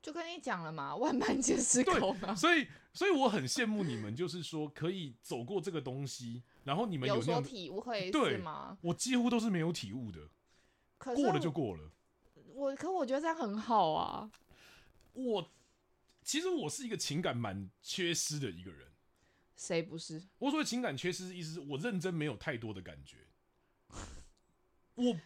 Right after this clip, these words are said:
Speaker 1: 个人。
Speaker 2: 对，对，这是我个人。
Speaker 1: 不是，不是别人，就不是你想要别人给不，给不了你，而是你自己不知道怎么表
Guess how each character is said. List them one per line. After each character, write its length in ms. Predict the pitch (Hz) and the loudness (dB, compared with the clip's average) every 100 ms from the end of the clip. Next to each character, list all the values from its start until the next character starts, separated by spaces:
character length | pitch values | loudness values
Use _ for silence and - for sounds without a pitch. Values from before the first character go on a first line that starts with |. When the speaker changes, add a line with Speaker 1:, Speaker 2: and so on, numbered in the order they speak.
| _ - | _ 4
Speaker 1:
个 220 | 285 220 | 10 12
人。 520 | 185 170 185 165 185 - _ - | 12 8 6 -2 -8 -16 _ -2
Speaker 2:
对， 180 | 269 226 - - - - - | 2 2 0 -18 -18 -18 -10
对， 140 | - 311 | 4 4
这 100 | - | 6
是 100 | 320 | 2
我 200 | 339 220 | 4 4
个 200 | 147 320 254 | 2 2 2
人。 220 | 131 104 | 2 4
Speaker 1:
不 180 | 226 262 | 8 10
是， 240 | 285 392 | 10 8
不 240 | 262 226 240 | 4 10 10
是 160 | 349 | 10
别 260 | 262 220 202 | 8 12 12
人， 300 | 208 202 208 - - - | 12 10 6 -6 -18 0
就 140 | 285 262 | 0 2
不 160 | 226 | 4
是 160 | 226 320 | 4 4
你 140 | 226 | 4
想 200 | 247 180 | 4 4
要 160 | 185 208 | 6 4
别 180 | 185 170 | 6 4
人 160 | 175 | 4
给 160 | 180 143 | 2 0
不， 160 | - 180 - 151 - | 0 -6 -8 -20 -4
给 120 | 180 | -2
不 120 | 190 | 0
了 200 | 196 147 156 | 2 2 2
你， 180 | 165 | -4
而 100 | 156 | -2
是 160 | 175 233 | -2 -2
你 140 | 190 | -6
自 200 | 151 226 | -6 -6
己 240 | 190 156 123 _ - | -2 -2 -4 _ -2
不 180 | 220 196 | 0 0
知 180 | - | -4
道 200 | 165 160 | 2 2
怎 120 | 151 131 | 2 -4
么 120 | 110 | -6
表 200 | - | -8